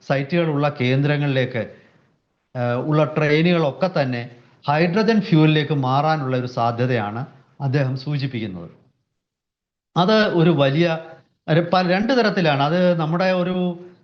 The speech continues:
പിന്നെ, ഫ്യൂവൽ എന്നുള്ള നിലയിലുള്ള ഹൈഡ്രജന്റെ ഒരു പരിസ്ഥിതി സൗഹൃദ സ്വഭാവം ഒന്ന്. മറ്റൊന്ന്, ഈ ഇന്നും ഇന്ത്യയുടെ പ-, എല്ലായിടത്തും ഒന്നും ഇലക്ട്രിഫിക്കേഷൻ എത്തിയിട്ടില്ല. ഉദാഹരണത്തിന് നമ്മൾ നോക്കുകയാണെങ്കിൽ ആസാമിൽ,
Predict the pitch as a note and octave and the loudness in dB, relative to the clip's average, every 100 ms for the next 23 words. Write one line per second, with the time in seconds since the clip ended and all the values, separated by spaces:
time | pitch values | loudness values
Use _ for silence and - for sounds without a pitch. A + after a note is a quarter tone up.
0 | - D#3 D#3 D3 C#3+ C#3 C3+ C3 C3 C3 | -6 -4 0 0 0 0 -2 -4 -4 0
1 | D#3 F3+ G3+ G#3+ - - - F3 F#3+ F3+ | 2 2 2 -2 -8 -16 -4 0 2 0
2 | F3 E3+ E3+ F3 E3 E3 E3 E3 E3+ - | 0 0 0 0 0 0 -2 -6 -16 -20
3 | _ _ _ _ _ D3 D3 D#3+ E3 E3 | _ _ _ _ _ -6 -4 -4 -2 -2
4 | D#3+ D#3+ D#3 D#3 D3 C#3+ C#3 F3 F3 E3 | -2 -2 -4 -2 -4 -4 -4 0 0 0
5 | D3 D3 D#3+ D#3 C3 G#2+ C3+ D#3 D#3 B2 | -2 -4 -6 -6 -6 -4 -2 -2 -4 -8
6 | C3+ E3 - - _ B2 C3+ A3+ G#3+ G3 | -10 -12 -18 -20 _ -4 -2 0 2 2
7 | B2+ C#3 - - _ _ D3+ D#3+ F3 E3 | 0 -2 -12 -20 _ _ 4 6 8 6
8 | D3+ C#3 - D3 D#3 F#3+ A3+ A3+ A#3 D3+ | 4 2 0 2 4 6 4 2 -2 0
9 | E3 F#3+ F#3+ F#3 E3+ D3 C3 D#3 F3 F#3+ | 2 2 2 -2 -4 -4 -2 0 -2 -4
10 | G3 F#3+ F#3 D#3+ E3 F3+ F#3 F#3+ F#3 E3+ | -8 -10 -6 -6 -4 -4 -2 0 -2 -2
11 | E3 - D#3 A2 F#2+ F#2+ - _ _ _ | -6 -4 -4 -6 -10 -16 -20 _ _ _
12 | _ _ - D3+ E3+ F3 F3+ F3+ F3 E3+ | _ _ -2 0 2 0 -2 0 0 0
13 | F3 E3 F3 D#3+ E3 D#3 C#3 D#3 - D#3+ | 0 0 -2 -2 -2 -2 -2 -4 -4 -6
14 | C3+ | -6